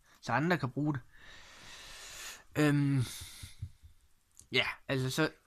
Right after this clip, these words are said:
jeg regner faktisk med, at der kan ske et skoleskift i fortiden, som så går ind og påvirker nutiden nu,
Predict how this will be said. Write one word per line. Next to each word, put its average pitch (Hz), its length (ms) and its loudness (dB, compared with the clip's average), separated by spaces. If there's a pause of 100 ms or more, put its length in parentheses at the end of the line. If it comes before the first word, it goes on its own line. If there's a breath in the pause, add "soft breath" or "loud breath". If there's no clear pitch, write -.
(180)
jeg 175 140 4
regner 220 260 8
faktisk 151 420 4
med, 139 100 6
at 151 260 4
der 139 60 2
kan 127 140 -2
ske 165 240 6
et 160 80 -2
skoleskift 185 840 4
i 117 100 -6
fortiden, 147 640 2
som 120 200 -2
så 143 100 0
går 143 160 4
ind 147 120 6
og 135 80 2
påvirker 151 420 8
nutiden 139 480 4
nu, 139 160 6